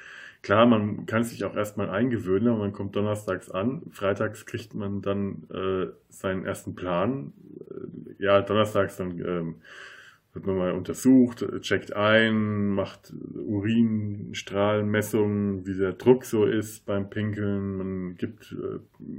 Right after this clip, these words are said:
Urinbecher ab, eine Urinprobe. Es wird ein Blut abgezapft und alles. Gut, das muss auch alles sein, das wird dann untersucht.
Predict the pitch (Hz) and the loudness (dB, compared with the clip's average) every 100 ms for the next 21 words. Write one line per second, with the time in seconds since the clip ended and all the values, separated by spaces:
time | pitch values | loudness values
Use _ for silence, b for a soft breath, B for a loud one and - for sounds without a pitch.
0 | - - 107 107 107 104 101 104 104 98 | -8 -2 0 0 0 -2 -4 -2 -2 0
1 | 92 - 101 - - 101 101 101 101 - | -2 -2 -4 -6 -8 -6 -4 -4 -6 -6
2 | 98 98 98 95 95 B B B B B | -2 0 0 -2 -4 B B B B B
3 | B B - 135 139 117 135 104 104 110 | B B -8 0 2 0 -2 -4 -2 -2
4 | 104 98 - 98 92 104 95 92 98 98 | -4 -6 -2 -2 -2 -6 -4 0 2 0
5 | - - 110 107 98 - 101 - 92 - | -2 -10 -8 -4 -4 -4 -6 -2 -4 -2
6 | 95 95 - 82 90 104 101 - 92 90 | -2 -4 -4 -4 -2 -2 -4 -6 -6 -6
7 | 90 101 107 98 107 107 | -6 -8 -8 -6 -6 -8